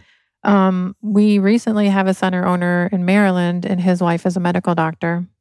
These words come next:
and she had a stroke. And he didn't think that she was gonna recover. I mean, she's older, so he didn't think she was gonna recover as quickly as she did. And I'm not even sure she believed in the egg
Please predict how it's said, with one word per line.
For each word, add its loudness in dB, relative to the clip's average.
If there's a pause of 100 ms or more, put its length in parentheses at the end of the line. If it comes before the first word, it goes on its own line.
(120)
and 0
she -4
had 2
a 2
stroke. -2 (840)
And -4 (680)
he -4
didn't 0
think -2
that -2
she -6
was 0
gonna -2
recover. 0
I 0
mean, 0
she's -2
older, 0
so -4
he 0
didn't 0
think -2
she -4
was -2
gonna -2
recover 0
as -2
quickly -4
as -2
she -6
did. 0 (600)
And 0 (600)
I'm 0
not 4
even 0
sure 0
she -6
believed 0
in 0
the 2
egg -2